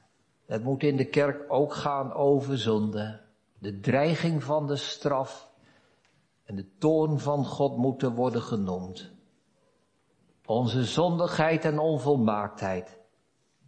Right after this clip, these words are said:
Maar je komt er niet door tot geloof. Echt niet. Als de Heilige Geest mensen tot geloof wil brengen, gebruikt hij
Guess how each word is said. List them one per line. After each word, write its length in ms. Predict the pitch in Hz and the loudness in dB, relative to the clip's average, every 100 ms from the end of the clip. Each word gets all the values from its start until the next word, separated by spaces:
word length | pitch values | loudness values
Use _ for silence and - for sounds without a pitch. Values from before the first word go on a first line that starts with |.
| - _ _ _ _ _ _ _ _ _ _ - | -20 _ _ _ _ _ _ _ _ _ _ -8
Maar 180 | 98 | -2
je 100 | 107 | -2
komt 300 | 107 143 131 | 0 0 2
er 80 | 143 | 2
niet 180 | 175 226 | 2 4
door 240 | 143 110 | 2 0
tot 220 | - 113 - | 0 -4 -4
geloof. 800 | - 143 226 214 - - - - _ _ _ _ _ _ _ _ _ _ | -4 0 0 -2 -6 -14 -20 -20 _ _ _ _ _ _ _ _ _ _
Echt 200 | 175 196 | -6 -2
niet. 360 | 180 110 - - _ _ _ _ _ _ _ _ _ _ _ _ _ _ _ _ _ _ _ _ _ _ | -2 -2 -12 -20 _ _ _ _ _ _ _ _ _ _ _ _ _ _ _ _ _ _ _ _ _ _
Als 140 | 104 | -6
de 80 | 101 | -2
Heilige 360 | 120 151 139 147 | 0 0 0 0
Geest 320 | - 160 - | 2 0 2
mensen 300 | 165 156 147 | 0 0 -2
tot 180 | 160 160 | -2 -2
geloof 460 | - 175 214 240 | 0 2 2 2
wil 160 | 160 127 | 2 2
brengen, 520 | 110 101 92 95 160 - _ _ _ _ _ _ _ _ _ _ _ _ | 2 -2 -2 -6 -8 -12 _ _ _ _ _ _ _ _ _ _ _ _
gebruikt 760 | - 127 113 160 226 269 247 190 | -4 -2 0 2 2 2 0 2
hij 680 | 123 113 147 208 214 165 | 2 4 4 4 2 -2